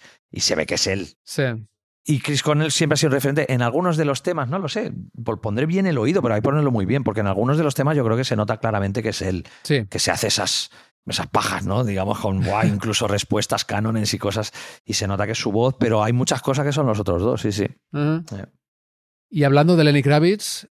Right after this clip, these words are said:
Speaker 2: aunque este disco, el Euphoria Morning, no fue muy bien a nivel comercial, sí le nominaron en los Grammy por Can't Change Me como mejor interpretación vocal masculina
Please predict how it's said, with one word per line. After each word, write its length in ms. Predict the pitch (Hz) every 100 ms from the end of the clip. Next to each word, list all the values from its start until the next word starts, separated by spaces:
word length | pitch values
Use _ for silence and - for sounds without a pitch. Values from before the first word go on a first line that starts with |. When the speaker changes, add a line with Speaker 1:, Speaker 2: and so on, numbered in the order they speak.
| _
Speaker 2:
aunque 300 | 139 131 151
este 200 | - -
disco, 400 | 185 - 156 135
el 60 | 127
Euphoria 240 | 139 147
Morning, 260 | 151 139 131
no 160 | 131
fue 140 | 147 165
muy 140 | 156
bien 160 | 147 143
a 120 | 135
nivel 280 | 131 127 127
comercial, 560 | 131 127 143 147 214 - _ _ _ _
sí 200 | - 156
le 100 | 175
nominaron 720 | 170 151 139 143 170 214 202 - _
en 120 | 127 117
los 160 | 110
Grammy 360 | 151 139 139 220 - _ _
por 200 | 131 123
Can't 220 | 143 139
Change 300 | 131 147 127
Me 180 | 135 180
como 480 | 160 127 123 123 120
mejor 300 | 120 117 139
interpretación 560 | 139 131 127 120 139 123
vocal 240 | 123 123
masculina 640 | 120 - 127 143 143 208